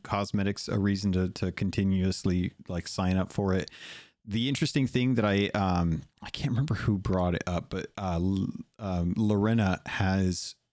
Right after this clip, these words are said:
dialogue about this voyage uh, that talks about, um, uh,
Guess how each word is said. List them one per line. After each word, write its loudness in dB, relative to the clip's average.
dialogue 0
about 0
this 2
voyage 2
uh, 0
that 0
talks -4
about, 0
um, 0
uh, -4